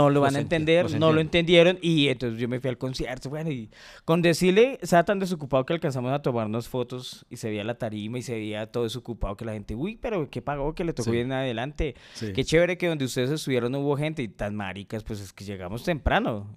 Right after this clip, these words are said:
Speaker 2: Sí.
Speaker 1: Y dijimos, "Llegamos a las cinco porque, ay, mm, la telonera, que era, eh, o los teloneros, que eran Aterciopelados, tocaban a las seis".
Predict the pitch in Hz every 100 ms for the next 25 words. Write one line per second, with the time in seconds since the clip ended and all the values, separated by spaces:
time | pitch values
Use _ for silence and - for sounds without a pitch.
0 | - 95 87 - - 156 170 160 165 175
1 | 185 165 170 196 170 165 156 165 160 180
2 | 180 160 135 98 - - - - - -
3 | - 127 117 113 110 107 - 151 160 175
4 | 180 180 139 139 - 120 107 113 123 123
5 | 113 98 90 90 _ _ _ _ _ -
6 | 101 98 98 - _ _ _ 120 117 110
7 | 160 160 160 139 135 127 120 127 147 131
8 | 143 147 139 135 139 - 131 - 110 117
9 | 123 101 185 196 120 -